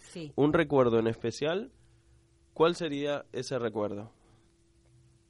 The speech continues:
Speaker 1: ¿Un recuerdo en especial?
Speaker 2: Un recuerdo en
Speaker 1: ¿O algún
Speaker 2: particular.
Speaker 1: mo-, un momento muy feliz?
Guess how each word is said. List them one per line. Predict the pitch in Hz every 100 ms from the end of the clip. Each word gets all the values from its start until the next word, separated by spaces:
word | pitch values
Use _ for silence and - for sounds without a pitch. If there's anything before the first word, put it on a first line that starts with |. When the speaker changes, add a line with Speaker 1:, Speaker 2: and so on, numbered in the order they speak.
| _ _ _ _ _ _ _ _ _ _ _ _ _ _ _
Speaker 1:
¿Un | 214 220
recuerdo | 214 190 214 226 226
en | 185
especial? | 175 175 - 208 214 233 233
Speaker 2:
Un | 156
recuerdo | 147 156 156
en | 143
Speaker 1:
¿O | 131
algún | 151
Speaker 2:
particular. | 190 123 117 - -
Speaker 1:
mo-, | 202
un | 196
momento | 196 196 190 185
muy | 180 180 185 190
feliz? | 185 185 240 -